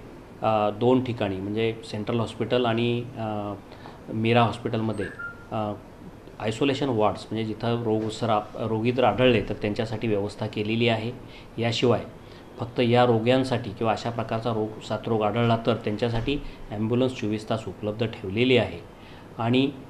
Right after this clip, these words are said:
परदेशावरून जे सात देश वेगवेगळे आहे की ज्याच्यामध्ये मोठ्या प्रमाणामध्ये या रोगाचे, साथरोगाची लागण झालेली आहे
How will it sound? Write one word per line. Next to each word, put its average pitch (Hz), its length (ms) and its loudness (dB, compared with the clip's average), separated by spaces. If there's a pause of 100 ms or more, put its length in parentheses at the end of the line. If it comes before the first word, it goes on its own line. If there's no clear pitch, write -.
(680)
परदेशावरून 123 920 6
जे 110 80 -2
सात 117 220 0
देश 117 340 0
वेगवेगळे 107 360 0
आहे 104 180 -2
की 117 140 -4
ज्याच्यामध्ये 107 440 -4
मोठ्या 104 280 -4
प्रमाणामध्ये 107 640 -2
या 107 120 0
रोगाचे, 104 520 -2 (120)
साथरोगाची 107 540 -2
लागण 101 280 -2
झालेली 120 300 2
आहे 95 140 2